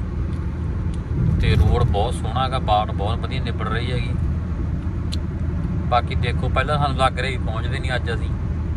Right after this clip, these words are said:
ਇਹ ਜੇ ਰੋਡ ਸੀ, ਟ੍ਰੈਫਿਕ ਬਹੁਤ ਜ਼ਿਆਦਾ ਸੀ। ਬਾਕੀ ਆ ਧੂੰਆਂ ਧੁੰਦ ਜੀ ਹੈਗੀ ਆ ਨਾ, ਤੇ ਹੁਣ ਲੱਗ ਰਿਹਾ ਵੈਸੇ ਪਹੁੰਚਾਂਗੇ ਅਸੀਂ ਸਮੇਂ ਨਾਲ।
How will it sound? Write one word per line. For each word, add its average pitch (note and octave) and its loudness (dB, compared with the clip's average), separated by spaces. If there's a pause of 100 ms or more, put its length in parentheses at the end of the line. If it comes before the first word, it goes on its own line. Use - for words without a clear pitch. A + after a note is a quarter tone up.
(720)
ਇਹ A#2+ -2
ਜੇ C#3 0
ਰੋਡ A#2+ 0
ਸੀ, - -2
ਟ੍ਰੈਫਿਕ A#2 0
ਬਹੁਤ A2+ -2
ਜ਼ਿਆਦਾ A#2 0
ਸੀ। - -2
ਬਾਕੀ - 0
ਆ A#2 0
ਧੂੰਆਂ - 0
ਧੁੰਦ A#2+ 4
ਜੀ - 0
ਹੈਗੀ G#2 -2
ਆ B2+ 0
ਨਾ, C#3+ 0 (1500)
ਤੇ C3 0
ਹੁਣ C3+ 2
ਲੱਗ B2+ 2
ਰਿਹਾ C3 2
ਵੈਸੇ A#2 0
ਪਹੁੰਚਾਂਗੇ C3+ 0
ਅਸੀਂ - -2
ਸਮੇਂ B2 -2
ਨਾਲ। B2 2